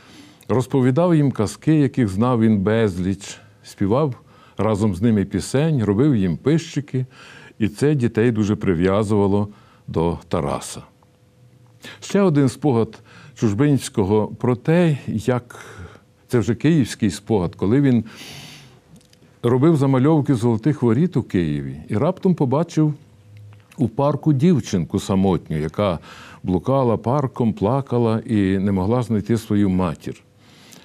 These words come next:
Він підійшов до неї, заспокоїв, зробив їй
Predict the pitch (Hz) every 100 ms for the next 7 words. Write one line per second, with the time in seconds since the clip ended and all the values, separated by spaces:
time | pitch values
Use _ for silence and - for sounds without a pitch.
0 | - _ - 110 196 226 190 - 139 160
1 | 147 139 135 131 95 - - 76 - 87
2 | 104 139 147 - _ _ _ _ - -
3 | - - - - - _ _ _ _ 107
4 | 104 104 175 175 131